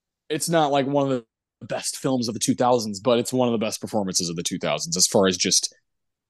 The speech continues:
wow, this guy watched some film,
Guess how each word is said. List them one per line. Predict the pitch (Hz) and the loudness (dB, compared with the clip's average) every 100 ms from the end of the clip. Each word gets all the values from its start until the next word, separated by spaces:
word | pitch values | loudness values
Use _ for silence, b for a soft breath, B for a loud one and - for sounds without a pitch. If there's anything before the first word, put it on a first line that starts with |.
| _ _ 175 | _ _ 4
wow, | 214 98 - | 4 4 0
this | 135 131 | 2 2
guy | - 120 110 110 110 107 | 4 4 4 0 -6 -2
watched | 107 147 - | 0 2 0
some | 180 | -2
film, | - 123 110 107 | -2 -4 -4 -8